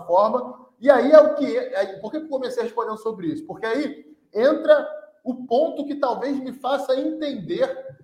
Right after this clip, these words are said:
a tentativa do Silvinho, né? Não deu certo,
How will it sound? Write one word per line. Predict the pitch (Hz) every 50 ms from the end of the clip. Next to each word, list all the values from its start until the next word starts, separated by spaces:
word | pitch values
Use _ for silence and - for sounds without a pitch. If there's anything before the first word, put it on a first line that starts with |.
| _ _
a | - - 202 -
tentativa | - - - 262 320 349 320 - 320 294 262 - - - - 269 269 269 247
do | - 240 -
Silvinho, | - 269 240 160 135 147 139 123 - _ _ _ _ _ _ -
né? | 139 156 - - 190
Não | 226 277 294 277
deu | 254 233 196
certo, | - - - 180 180 214 220 - - -